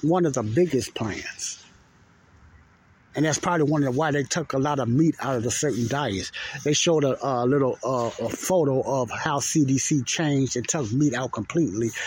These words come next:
Now they have a different look. They don't even have meat up in there. You see that change? Could that be a reason they don't want, they don't want you to know how good and how important it is to eat meat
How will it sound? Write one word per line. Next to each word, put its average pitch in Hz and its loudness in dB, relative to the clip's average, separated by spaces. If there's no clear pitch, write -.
Now 151 0
they 147 2
have 127 0
a 117 -2
different 139 0
look. 147 4
They 139 0
don't 139 0
even 135 2
have 135 -2
meat 143 2
up 143 -4
in 165 4
there. - -6
You 156 4
see 180 2
that 160 0
change? 185 0
Could 151 4
that 156 2
be 170 4
a 143 2
reason 151 4
they 156 2
don't 151 4
want, 156 2
they 143 2
don't 151 2
want 151 0
you 143 2
to - 2
know 147 2
how 147 -2
good 147 4
and 135 0
how 143 2
important 135 0
it 151 4
is 135 0
to 135 -2
eat 156 0
meat 147 2